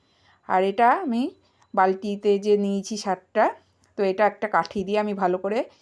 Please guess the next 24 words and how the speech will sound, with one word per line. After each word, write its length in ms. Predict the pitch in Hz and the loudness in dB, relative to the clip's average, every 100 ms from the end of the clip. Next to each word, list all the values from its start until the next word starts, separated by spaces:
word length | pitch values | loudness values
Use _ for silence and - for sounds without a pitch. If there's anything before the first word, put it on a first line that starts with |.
| _ _ - | _ _ -12
ঘুটিয়ে 420 | 190 185 220 214 | -10 -8 -2 0
নেব, 200 | 202 190 311 494 _ _ _ _ _ _ _ _ _ _ _ _ | 0 2 0 0 _ _ _ _ _ _ _ _ _ _ _ _
কেননা 240 | 202 196 196 | 0 0 2
দলা 280 | 196 202 196 | 2 4 2
পেকে 240 | 208 208 | 2 0
থাকতে 340 | 202 202 - 196 | -2 -4 -4 -2
পারে 200 | 196 196 | 0 0
নিচের 320 | 196 185 190 | -2 -2 -4
দিকে, 260 | 180 185 226 359 - | -4 -2 0 -2 -6
সেই 220 | - 190 | -6 -2
কারণে 260 | 180 190 208 | 0 0 0
ভালো 240 | 214 196 185 | -2 0 0
করে 120 | 202 196 | 0 -2
ঘুটিয়ে 360 | 196 190 196 | -4 -6 -6
নিয়ে 200 | 196 269 480 _ _ _ _ | -4 -4 -6 _ _ _ _
আমি 160 | 196 208 185 | -2 0 -2
এক 60 | - | -2
মগ 160 | 208 208 - | -4 -4 -2
করে 180 | 208 440 - - - | 0 0 -4 -18 -2
সমস্ত 520 | 208 208 220 226 - 233 208 | 2 2 2 -6 -6 -4 0
গাছে 320 | 180 - 277 415 _ _ _ _ - | 0 0 -4 -4 _ _ _ _ -2
এই 100 | 196 | 2
জলটা 400 | 202 185 180 262 453 _ 202 | 4 4 4 2 2 _ 0
দেব। 180 | 185 | 0